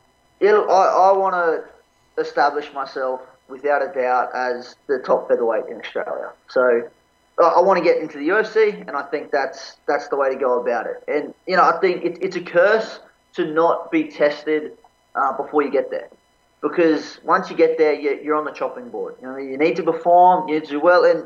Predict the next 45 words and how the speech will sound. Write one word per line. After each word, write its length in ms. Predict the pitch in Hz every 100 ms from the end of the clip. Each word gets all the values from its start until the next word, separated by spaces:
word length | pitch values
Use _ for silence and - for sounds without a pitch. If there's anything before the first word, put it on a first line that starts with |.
| -
you 100 | 175
want 260 | 160 185 185
to 100 | 151
because 240 | 131 143
you're 120 | 147 160
up 120 | 160
against, 360 | 156 147 - _ _
you 80 | 143
know, 260 | 135 123 -
the 120 | 120
highest 400 | - 135 156 156
level 180 | 160 165
of 100 | 165
competition, 680 | 170 160 - 147 123 135 120 - _ _ -
and 180 | 135
it's, 300 | 151 151 -
it 240 | - 165 -
is 180 | 180 180
a 60 | 165
dangerous 420 | 151 139 127 -
sport. 320 | - - 120
You 60 | 143
don't 100 | 160
wanna 180 | 156
take 180 | 156 135
unnecessary 560 | 127 127 123 - 110 120
damage. 360 | 117 - - -
So, 320 | 147 147 - - - - _ _ - - _ _ _ _ - _ _ _ _ _ _
like 160 | 214 196
I 60 |
say, 240 | 180 185 165
e-, 300 | 170 185 185
every 200 | 190 180
fight 420 | - 165 160 147
is, 200 | 143 131
is, 340 | 143 139 151
is 40 | 151
priceless 540 | - 151 147 - -
learning. 480 | 139 175 185 185 160
I 60 | 139
think 140 | 156
after 220 | 165 160 135
Diego, 500 | 143 151 151 151 143
we're 100 | 139
definitely, 720 | 156 160 143 143 139 131